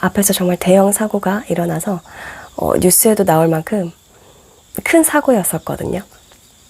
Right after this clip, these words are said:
그 아파트가 부실하게 이제 지어지면서 와르르 무너지는 그런 상황이 앞에 있었던 거예요. 이렇게 모든 상황은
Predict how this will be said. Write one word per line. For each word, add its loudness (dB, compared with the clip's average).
그 4
아파트가 2
부실하게 2
이제 -2
지어지면서 2
와르르 4
무너지는 2
그런 -2
상황이 0
앞에 -10
있었던 -2
거예요. -10
이렇게 4
모든 2
상황은 2